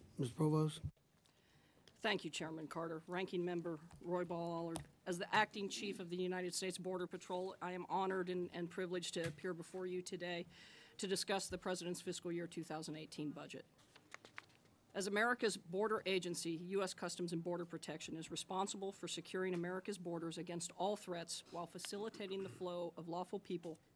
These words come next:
Speaker 2: and goods entering the United States. Today, I will discuss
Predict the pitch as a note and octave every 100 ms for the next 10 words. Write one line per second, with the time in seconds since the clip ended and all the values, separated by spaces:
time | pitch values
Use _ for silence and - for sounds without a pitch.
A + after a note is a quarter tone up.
0 | - F#3 F#3 F3 D#3+ - - E3+ E3 E3
1 | D#3+ D#3 D#3+ D#3+ - - - - - -
2 | - - - - - - - - - G#3+
3 | F3+ G#3+ F3 D#3+ - - D#3+ E3 E3+ F3
4 | - F#3+ F#3 -